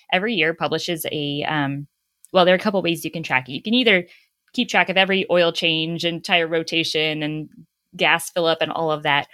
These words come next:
or you can use the I R S standard mileage deduction, which you can just Google twenty twenty-one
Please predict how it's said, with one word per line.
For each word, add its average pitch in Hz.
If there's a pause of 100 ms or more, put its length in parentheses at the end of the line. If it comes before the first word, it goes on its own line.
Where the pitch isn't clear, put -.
(220)
or 254
you 226
can 185
use 165
the -
I 156
R 151
S 147 (120)
standard 151
mileage 143
deduction, 123
which -
you -
can 143
just 143
Google 262 (240)
twenty 160
twenty-one 180